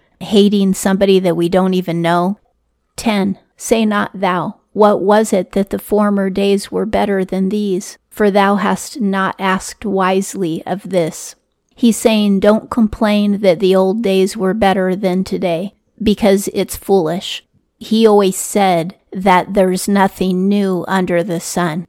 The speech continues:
So when we say that the old days were better, we're presuming that there's new evils under the sun that didn't exist way back when.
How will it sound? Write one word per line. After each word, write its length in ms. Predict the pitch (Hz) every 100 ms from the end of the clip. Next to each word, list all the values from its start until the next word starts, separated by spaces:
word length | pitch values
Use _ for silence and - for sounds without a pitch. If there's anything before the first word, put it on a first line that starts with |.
| _
So 280 | - 214
when 300 | 196 208 202
we 180 | 190 190
say 420 | - - 208 202
that 220 | 196 185 165
the 160 | 185
old 240 | 190 190 202
days 280 | 185 190 -
were 220 | 190 196
better, 520 | 170 196 196 170 190 - -
we're 200 | 196 196
presuming 840 | - 196 196 214 202 185 175 196
that 280 | - 196 131
there's 280 | 185 185 -
new 360 | 202 202 196 180
evils 760 | 175 196 202 180 170 180 - -
under 360 | 190 196 185 180
the 180 | 175
sun 440 | 185 - 196 180 180
that 180 | 160 -
didn't 420 | 196 190 185 165
exist 560 | 160 214 208 190 -
way 240 | 185 185 175
back 320 | 170 170 -
when. 340 | 190 180 160